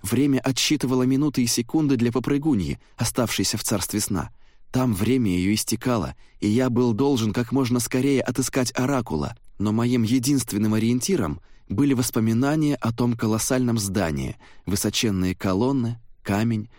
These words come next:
хрустальный купол, витражи. Разумеется, в действительности оно могло выглядеть совершенно иначе, чем в царстве сна. Но если бы я сумел найти настоящего архитектора, человека, которому этот сон приснился, который, пусть только во сне,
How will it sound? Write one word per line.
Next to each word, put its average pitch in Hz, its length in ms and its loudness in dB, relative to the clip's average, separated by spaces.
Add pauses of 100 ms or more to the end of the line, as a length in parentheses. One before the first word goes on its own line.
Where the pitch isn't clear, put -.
хрустальный 104 580 -2
купол, 98 380 0
витражи. 90 600 -2 (360)
Разумеется, 110 580 0
в 101 60 -2
действительности 95 960 -2 (120)
оно 107 260 0
могло 117 300 2
выглядеть 120 440 0
совершенно 120 560 0
иначе, 117 500 -4
чем 101 200 -2
в 85 40 -6
царстве - 360 -4
сна. - 280 -4 (480)
Но 98 120 -2
если 110 300 0
бы 107 120 0
я 113 120 2
сумел 120 340 0
найти 113 320 0
настоящего 110 680 0
архитектора, 107 680 -4 (320)
человека, 131 540 0
которому 113 480 0
этот 117 180 -2
сон 104 200 0
приснился, 107 640 -2 (280)
который, 123 360 0
пусть - 340 -2
только 123 280 0
во 127 120 0
сне, 165 340 -2